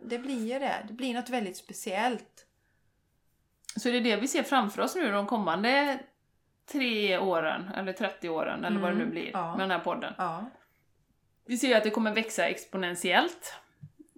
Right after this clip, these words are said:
Speaker 2: Eh, både communityt och, eh, och våra podd-, poddande, lyssnarna. För vi vet att vi behövs. Vi vet att det är så många som mår så dåligt
Speaker 1: Ja.
Speaker 2: just nu. Så vi ber dig att hjälpa oss att dela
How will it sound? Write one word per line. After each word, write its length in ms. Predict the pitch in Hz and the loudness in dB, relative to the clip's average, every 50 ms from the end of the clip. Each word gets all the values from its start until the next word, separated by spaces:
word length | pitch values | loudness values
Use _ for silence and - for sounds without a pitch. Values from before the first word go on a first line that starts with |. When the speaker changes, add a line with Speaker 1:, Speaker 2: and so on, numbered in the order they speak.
| - 294 | -8 -2
Speaker 2:
Eh, 120 | 226 226 226 | 0 2 4
både 260 | 214 233 226 202 208 | 4 6 4 4 4
communityt 720 | 208 - 262 262 269 233 196 185 180 180 - 196 214 214 - | 2 2 4 4 4 2 2 0 -2 0 0 0 0 0 -2
och, 380 | - 202 196 - - - - | -2 -2 -2 -4 -4 -2 0
eh, 280 | 202 190 185 185 180 185 185 - - - - - _ _ _ _ _ | 4 4 4 4 4 0 -2 -8 -16 -20 -20 -20 _ _ _ _ _
och 440 | - 214 190 - - - - - 190 170 | -2 -2 -2 -4 -6 -12 -10 -8 -8 -4
våra 240 | 160 185 185 175 170 | -2 0 0 0 0
podd-, 360 | 170 - 196 196 185 170 - - - - - - - - - - | 0 -2 -2 -4 -4 -6 -8 -10 -12 -16 -20 -18 -18 -20 -18 -2
poddande, 580 | - 269 226 170 156 156 160 180 220 277 311 | 0 0 2 2 0 0 2 4 4 4 4
lyssnarna. 600 | 285 226 247 262 - - - 165 165 196 247 320 320 - - - _ _ _ _ _ _ _ _ _ _ _ _ _ - 180 - | 2 0 0 0 -2 -2 -4 0 4 4 4 4 2 -2 -12 -20 _ _ _ _ _ _ _ _ _ _ _ _ _ -20 -18 -10
För 100 | - - | -6 -2
vi 180 | 233 214 220 214 | 0 2 2 2
vet 380 | 208 240 233 202 175 165 170 - | 4 4 4 4 4 2 0 -2
att 140 | 185 185 | -2 -2
vi 160 | 190 190 180 156 | -2 -4 -4 -4
behövs. 540 | 165 170 185 190 202 220 202 214 - - | -4 -2 0 2 4 4 4 2 0 -2
Vi 160 | 202 208 220 220 | -2 -2 0 2
vet 320 | 240 262 233 196 185 - | 4 4 4 4 2 0
att 100 | 185 180 | -2 -2
det 200 | 214 180 196 190 | -2 0 2 2
är 80 | 180 165 | 0 0
så 360 | - - - - 269 208 190 | -2 -6 -4 -2 0 0 0
många 220 | 185 190 175 170 | 0 0 0 -2
som 140 | 165 - 170 | -4 -4 -4
mår 120 | 170 - | -6 -6
så 140 | 156 - 165 | -6 -8 -10
dåligt 600 | 160 - 202 185 175 160 156 147 156 165 - - - | -6 -4 -4 -2 -2 -2 -4 -4 -6 -8 -8 -6 -4
Speaker 1:
Ja. 260 | 196 196 190 185 180 | 0 2 2 4 4
Speaker 2:
just 140 | 175 170 165 | 2 2 2
nu. 160 | 165 165 160 165 202 | 0 0 -2 -2 -2
Så 0 | 202 | 0
vi 200 | 220 262 254 262 254 | 2 2 2 2 2
ber 340 | 302 269 214 175 185 226 269 | 2 2 4 2 2 0 0
dig 340 | 262 359 339 247 190 175 - | 2 4 4 4 4 2 0
att 100 | 208 208 208 196 | 0 -2 -2 0
hjälpa 460 | 208 254 262 254 214 196 - - 165 | 2 4 4 4 2 0 -4 -6 -6
oss 140 | 160 160 165 | -6 -6 -6
att 200 | 165 156 156 - | -10 -12 -6 -2
dela 580 | 226 220 220 214 170 147 143 139 160 208 269 | 0 0 2 0 0 -2 0 4 6 6 6